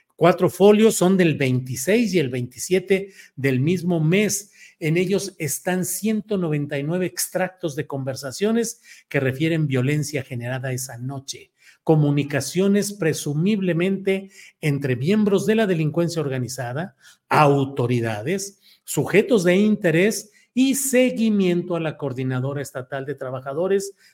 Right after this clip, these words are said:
de la Educación de Guerrero. Ocho folios están relacionados con la, son de después de la desaparición de los normalistas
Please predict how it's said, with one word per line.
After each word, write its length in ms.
de 120
la 100
Educación 640
de 140
Guerrero. 520
Ocho 340
folios 480
están 260
relacionados 600
con 160
la, 260
son 260
de 120
después 680
de 80
la 120
desaparición 800
de 140
los 160
normalistas 800